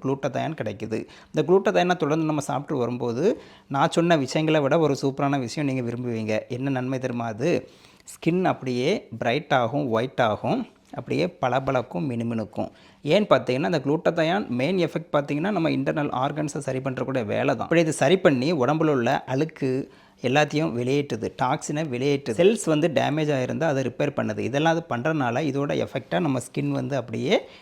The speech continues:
நல்லா மினுமினு பளபளக்கும். நான்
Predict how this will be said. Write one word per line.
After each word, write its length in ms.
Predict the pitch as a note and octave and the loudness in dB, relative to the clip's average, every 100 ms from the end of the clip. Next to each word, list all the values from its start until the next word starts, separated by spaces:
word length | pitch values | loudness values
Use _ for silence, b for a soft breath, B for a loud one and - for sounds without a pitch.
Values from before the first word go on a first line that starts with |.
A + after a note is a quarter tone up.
| B | B
நல்லா 220 | B2+ B2+ | -6 -2
மினுமினு 520 | F#3 B2+ C3+ C#3 B2+ A#2+ | -2 -2 -2 -2 -2 -2
பளபளக்கும். 640 | B2+ B2 A#2 G#2+ - A2 - b b b | -2 -2 -2 -6 -6 -8 -8 b b b
நான் 340 | - G2+ A2+ | -8 -6 -4